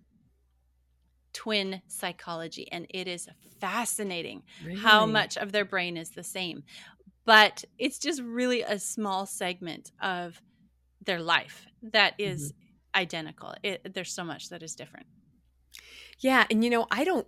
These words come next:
Speaker 2: think I would have ever acknowledged that I actually thought this until I had the twins, and I was like, "Why are you so fussy? I'm doing everything the same with you as I'm doing with you." And now as they've grown up, they are completely different human beings. And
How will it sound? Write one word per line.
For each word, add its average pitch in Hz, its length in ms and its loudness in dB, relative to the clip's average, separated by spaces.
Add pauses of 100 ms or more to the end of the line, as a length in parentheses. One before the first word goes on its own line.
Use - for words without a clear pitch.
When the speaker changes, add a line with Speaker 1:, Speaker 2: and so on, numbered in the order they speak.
Speaker 2:
think 220 320 -2
I 190 80 2
would 185 140 0
have 170 160 0
ever 175 460 -2
acknowledged 170 520 -4
that 165 140 0
I 151 100 0
actually 151 300 -4
thought 156 340 -2
this 233 380 -2
until 180 240 -2
I 160 80 0
had 202 220 -4
the 190 80 -2
twins, 147 240 -6
and 151 80 -6
I 151 40 -4
was 151 100 -8
like, 151 200 -2
"Why 170 200 0
are 381 100 2
you 226 240 2
so 160 180 0
fussy? - 480 -8 (400)
I'm 190 100 0
doing 160 300 0
everything 190 480 0
the 180 60 -2
same 180 240 4
with 156 120 -2
you 180 400 6 (240)
as 175 140 2
I'm 180 160 4
doing 196 340 4
with 175 180 2
you." 208 380 4 (280)
And 196 180 2
now 185 340 4
as 175 220 2
they've 165 220 2
grown 160 320 0
up, 160 160 -4
they 156 100 -2
are 147 160 -2 (220)
completely 170 1080 -4
different 143 400 -10
human 147 220 -8
beings. 143 360 -12
And 185 140 -6